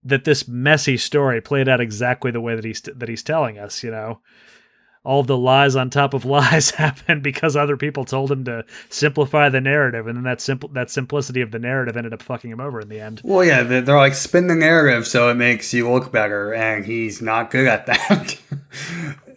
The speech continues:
Speaker 2: So
Speaker 1: Yeah, it's not, it's not just that. It's that they, they tell him to tell these easy lies as if it's the simple thing. It's kinda like,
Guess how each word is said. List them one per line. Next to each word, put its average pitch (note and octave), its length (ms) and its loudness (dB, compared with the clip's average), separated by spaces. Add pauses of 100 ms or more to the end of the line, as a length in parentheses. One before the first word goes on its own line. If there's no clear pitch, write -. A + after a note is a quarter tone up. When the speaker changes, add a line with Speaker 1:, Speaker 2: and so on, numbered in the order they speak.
Speaker 2:
So - 220 -6
Speaker 1:
Yeah, G3 80 4
it's G3+ 120 0
not, A3 220 2
it's F3+ 220 -4
not G#3+ 160 2
just F3 260 -4
that. C3+ 240 4
It's A#2 180 -6
that C#3 220 -6
they, C3+ 300 -2
they C#3+ 120 0
tell F3 240 0
him F#3 120 -2
to D3+ 80 -4
tell D#3 240 0
these C3+ 180 2
easy C3 360 -2
lies A#2+ 360 0
as A2 80 -10
if A#2 100 -10
it's A2+ 140 -8
the A#2 80 -10
simple A#2 340 -6
thing. A#2 320 -6
It's G#2+ 120 -12
kinda F#3 200 4
like, D3+ 300 2